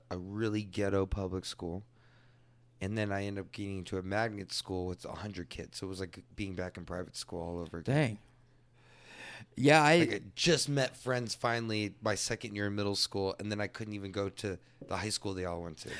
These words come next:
Speaker 2: That's why I don't think I will put my kids in private school unless they end up being, like, super, super, super smart, and it would just behoove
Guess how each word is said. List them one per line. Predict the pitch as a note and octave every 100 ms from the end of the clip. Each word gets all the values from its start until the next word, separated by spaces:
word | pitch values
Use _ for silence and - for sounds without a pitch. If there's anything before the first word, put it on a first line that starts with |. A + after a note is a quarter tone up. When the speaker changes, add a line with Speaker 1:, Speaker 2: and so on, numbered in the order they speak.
| -
Speaker 2:
That's | C3+ E3+ -
why | A#3+ G#3+
I | F3+
don't | F#3+ F3
think | - E3+
I | B2
will | C3 B2
put | C#3+ B2
my | B2+
kids | B2 C#3+ C3 -
in | B2+
private | B2 C#3+ C3+
school | - D#3 D3 -
unless | B2 C3 C#3+ - -
they | B2 A#2+ A#2+
end | - A#2
up | A2+
being, | A2 A2+ G#2
like, | G#2 - - - - - -
super, | - - C3+ A#2+
super, | A#2 A2+ A2
super | A#2 A#2
smart, | A2 B2+ B2 -
and | A2+
it | A2 -
would | A2
just | G#2+ -
behoove | G#2+ A2 A2 -